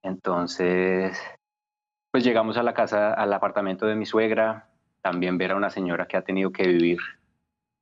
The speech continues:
porque los ucranianos han tenido que vivir cosas muy duras a través de su historia, y ver en la cara de ella el, el dolor de, bueno,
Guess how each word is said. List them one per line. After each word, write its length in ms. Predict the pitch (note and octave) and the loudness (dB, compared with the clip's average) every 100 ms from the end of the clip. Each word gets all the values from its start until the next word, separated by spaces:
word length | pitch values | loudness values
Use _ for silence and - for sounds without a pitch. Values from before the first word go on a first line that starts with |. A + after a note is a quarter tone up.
| - | -8
porque 260 | F2+ - | -6 -2
los 140 | F2 F#2+ | -2 -2
ucranianos 560 | - F2 F2 E2+ E2 | -2 -2 0 -2 -2
han 80 | F#2+ | -4
tenido 280 | F#2 F#2 F2+ | 0 0 0
que 140 | G2 | 2
vivir 400 | F2 E2+ E2+ - | 4 4 2 0
cosas 340 | - F2+ F2+ G2 | -4 -2 -2 2
muy 160 | G2 | 2
duras 300 | F#2+ F#2+ F#2+ | 4 2 2
a 60 | G2+ | -2
través 260 | - E2+ | -2 -2
de 80 | E2+ | 0
su 120 | E2 | 0
historia, 440 | G2+ - F2+ F2 - _ _ _ _ _ _ _ _ _ _ _ _ - | -2 0 0 0 -2 _ _ _ _ _ _ _ _ _ _ _ _ 0
y 120 | G2+ | 2
ver 180 | F#2+ F#2+ | 4 2
en 100 | G2+ | 2
la 140 | A2 | 0
cara 260 | G#2 F#2+ F#2+ | 0 0 2
de 140 | G2 | 2
ella 240 | F#2+ G#2 G#2 | 2 2 2
el, 240 | G#2 G2 | 0 0
el 140 | G2+ | 0
dolor 340 | F#2+ F#2 F#2+ F2+ | 0 0 0 0
de, 140 | G2 | 2
bueno, 260 | G2 G2+ | 2 0